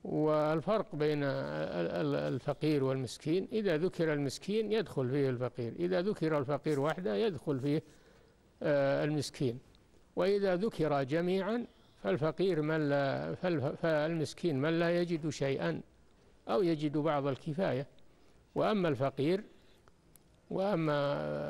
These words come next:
الفقير هو الذي لا يجد شيئًا أو يجد بعض الكفاية، وأما المسكين فهو الذي يجد،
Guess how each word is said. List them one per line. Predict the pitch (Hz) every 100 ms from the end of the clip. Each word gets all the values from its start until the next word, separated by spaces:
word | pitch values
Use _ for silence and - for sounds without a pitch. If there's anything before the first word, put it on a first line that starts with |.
| 160 - - - 170
الفقير | 160 151 175 208
هو | 196 220
الذي | 202 165 165
لا | 180 202 156
يجد | 139 139 139 -
شيئًا | 214 160 190 208 208
أو | 220
يجد | 214 180 170
بعض | 165 170 151
الكفاية، | 139 165 165 147 120 117
وأما | 156 233 202
المسكين | 160 143 - 185 214
فهو | 196 214 214
الذي | 170 156 147
يجد، | 175 156 156